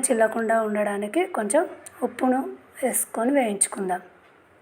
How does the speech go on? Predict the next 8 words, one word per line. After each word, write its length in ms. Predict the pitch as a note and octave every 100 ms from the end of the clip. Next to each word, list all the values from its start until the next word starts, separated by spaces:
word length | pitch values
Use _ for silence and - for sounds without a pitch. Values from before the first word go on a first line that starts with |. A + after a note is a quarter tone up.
| - _ - - - - - - - - _ _ _ - - - - B3
మిర్చి 260 | G#3+ - A#3+
చిటపటలాడకుండా 800 | A3+ G#3+ A3 A#3+ G#3 G3 - A3+ A3
ఉంటుంది. 220 | A3 A3+ A3+
ఇప్పుడు 180 | B3+ B3 A#3
నిలువుగా 280 | A#3+ C4 C4+
కట్ 140 | A3+ A#3
చేసుకున్న 380 | A3 - A3 G#3+
ఉల్లిగడ్డలను 580 | A3 A3 G#3 G#3+ B3+